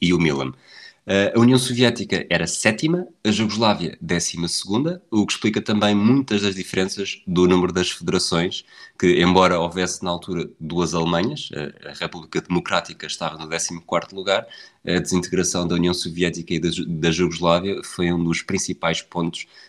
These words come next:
de crescimento do número de, de federações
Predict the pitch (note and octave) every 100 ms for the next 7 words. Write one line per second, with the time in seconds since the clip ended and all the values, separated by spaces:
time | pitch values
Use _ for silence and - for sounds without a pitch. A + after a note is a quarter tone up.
0 | _ - E2 F2 E2 D#2 D#2 - - E2+
1 | F2 F2 F2 F#2 F2+ D#2+ E2 E2 E2 D#2+
2 | D#2+ D#2 - D#2+ E2 D#2+ - D#2+ D#2 D#2
3 | D2+ -